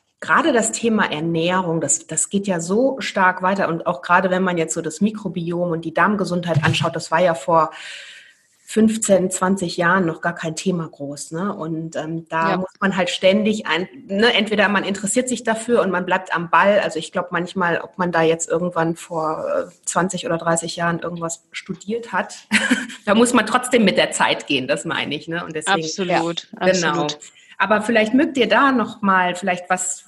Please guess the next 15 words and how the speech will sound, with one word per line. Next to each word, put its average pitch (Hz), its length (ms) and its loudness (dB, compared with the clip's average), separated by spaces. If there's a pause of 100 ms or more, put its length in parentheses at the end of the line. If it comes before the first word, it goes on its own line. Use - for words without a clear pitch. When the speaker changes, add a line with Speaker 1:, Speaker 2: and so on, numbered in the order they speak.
Speaker 1:
gibt's 196 420 -4
da - 180 2
auch 240 200 0
irgendwelche 233 960 -2 (140)
Dinge 233 280 4
rund 226 580 0
um... 202 440 2
Ähm, 190 600 0 (640)
Epifood 214 760 0
oder 175 160 4
sind 190 180 2
das 190 120 -2
eher 190 260 2
so, 170 420 0
ähm, 165 640 -4